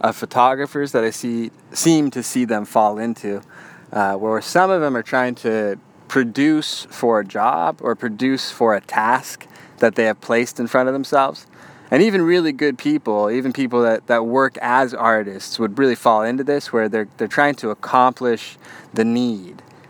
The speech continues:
They're trying to, to kind of organize something into a product and then finalize it, realize it in some way. Uh, and that's kinda what I think of as the producer's mindset, which I've probably been a lot before.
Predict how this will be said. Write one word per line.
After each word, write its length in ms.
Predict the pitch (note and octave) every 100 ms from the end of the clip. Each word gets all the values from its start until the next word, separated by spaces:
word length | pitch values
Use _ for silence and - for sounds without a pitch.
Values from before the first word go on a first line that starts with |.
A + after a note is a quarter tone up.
| -
They're 100 | A2+
trying 300 | - A#2+ A#2
to, 260 | A2 G#2+ G2+
to 180 | -
kind 220 | A#2+ B2 A2
of 120 | G#2
organize 540 | B2 B2+ C3 C3 B2+ B2
something 500 | C3+ B2 C#3+ C3+ C3
into 200 | A2+ G#2
a 60 |
product 720 | G2 - B2+ B2 C3 B2+ - - - - -
and 180 | G#2+ A2+
then 300 | A2 G#2+ -
finalize 840 | - - B2 A#2+ A2+ F2 F#2+ -
it, 80 | G2
realize 640 | G#2+ B2+ B2+ G#2+ F#2 -
it 100 | -
in 100 | F2+
some 240 | - G2+ F#2+
way. 160 | F2+ - - - - -
Uh, 40 |
and 340 | G2 G2 F#2+ C3
that's 140 | C#3+
kinda 200 | - D3
what 140 | C3
I 60 | A#2+
think 200 | - C3
of 120 | B2
as 140 | A2 -
the 100 | G#2
producer's 800 | - A2 G2 C3 C#3 A#2 G#2 G2
mindset, 600 | G#2 G2+ F#3+ - F3+ -
which 180 | D#3 D#3+
I've 220 | F3 F3
probably 460 | E3 E3 F3 C3 B2
been 180 | A2+
a 80 | G#2
lot 340 | G#2 B2 B2+ F#2
before. 420 | G#2+ - B2+